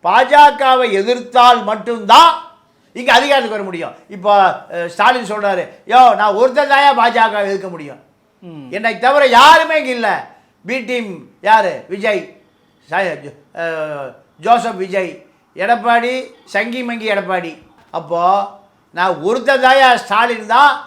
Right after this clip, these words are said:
Speaker 1: பாஜகவுடைய பிறவி எதிர்ப்பாளன். ஆ? மொழிப்போர் தியாகி இது கூட்டத்தை பேசுறார்.
Speaker 2: ம்.
Speaker 1: அதே போல உதயநிதி சொல்றார்,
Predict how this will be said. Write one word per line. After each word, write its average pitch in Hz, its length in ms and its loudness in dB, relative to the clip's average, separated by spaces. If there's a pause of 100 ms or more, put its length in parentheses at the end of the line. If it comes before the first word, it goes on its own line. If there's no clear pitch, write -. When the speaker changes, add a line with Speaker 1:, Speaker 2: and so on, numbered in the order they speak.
(340)
Speaker 1:
பாஜகவுடைய 214 1080 0 (220)
பிறவி 277 540 0
எதிர்ப்பாளன். 254 1000 2 (300)
ஆ? 254 320 -2 (240)
மொழிப்போர் 226 360 -6
தியாகி 214 280 -6
இது 190 600 -8 (120)
கூட்டத்தை 208 460 -8
பேசுறார். 185 320 -6 (300)
Speaker 2:
ம். 139 400 -20 (400)
Speaker 1:
அதே 208 260 -4
போல 247 480 2 (380)
உதயநிதி 233 540 -2
சொல்றார், 190 320 -6